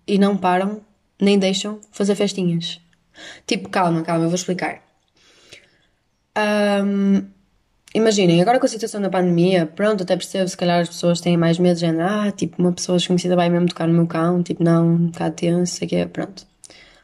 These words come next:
Ok, eu agora na pandemia nem, nem tô ali, tipo, sedenta por fazer festinhas a ca-, a cães. Tô, mas estou a guardar isso para mim. Mas, tipo, numa situação normal,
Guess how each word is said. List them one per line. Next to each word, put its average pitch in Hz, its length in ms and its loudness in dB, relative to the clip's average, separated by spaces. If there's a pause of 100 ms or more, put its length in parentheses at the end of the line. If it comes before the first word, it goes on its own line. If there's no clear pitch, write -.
(220)
Ok, 247 220 0 (240)
eu 190 40 4
agora 196 180 0
na 202 80 0
pandemia 202 420 -2
nem, 214 460 -2
nem 208 260 0
tô 208 180 2
ali, 208 300 0
tipo, 208 720 2 (340)
sedenta 254 720 -2
por 254 160 -4
fazer 254 220 -2
festinhas 240 440 -6
a 233 60 -2
ca-, 240 140 -6
a 214 120 -2
cães. 175 640 -4 (400)
Tô, 214 200 4
mas 220 160 -2
estou 220 100 -6
a 208 40 -4
guardar 196 220 0
isso 180 140 -8
para 190 100 -6
mim. 175 240 -4 (1400)
Mas, 247 280 -2
tipo, 165 480 -4
numa 240 180 4
situação 233 380 -6
normal, 175 680 2